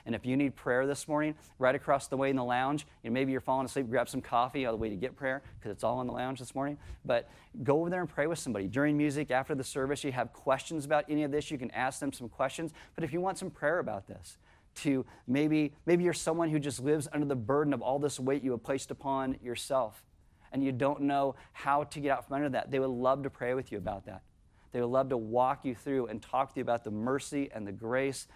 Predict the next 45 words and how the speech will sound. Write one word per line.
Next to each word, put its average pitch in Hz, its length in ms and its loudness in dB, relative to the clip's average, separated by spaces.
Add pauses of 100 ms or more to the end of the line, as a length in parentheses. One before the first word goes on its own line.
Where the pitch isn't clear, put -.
(420)
of - 100 -8
Jesus 131 280 -2
Christ, 101 400 -8 (640)
who 127 100 -4
has 110 100 -6
set - 360 -4
us 120 180 -2
free. 98 320 -4 (1080)
Uh, 127 80 4
we 131 140 2
have 131 100 2
offering 147 320 4
boxes 131 380 2
on 131 80 -2
all 131 100 0
the 127 80 2
walls 123 400 2
in 127 80 0
the 117 80 -2
room. 143 320 0 (180)
You 123 100 -4
can 110 100 -4
give 127 180 0
online, 131 500 0 (180)
but 131 120 -2
we 131 100 0
give 139 300 0
simply 147 320 -2
as 123 100 0
part 127 220 -2
of 127 60 -2
our 120 100 2
worship. 139 480 0 (220)
We 131 80 0
don't 143 180 0
pass 139 300 0
the 135 40 -8
plate, 143 280 0
but 139 80 -2
I 131 40 0
remind 135 440 0
you 131 140 -4
every 135 200 -2
week 165 240 -2
because 131 320 -4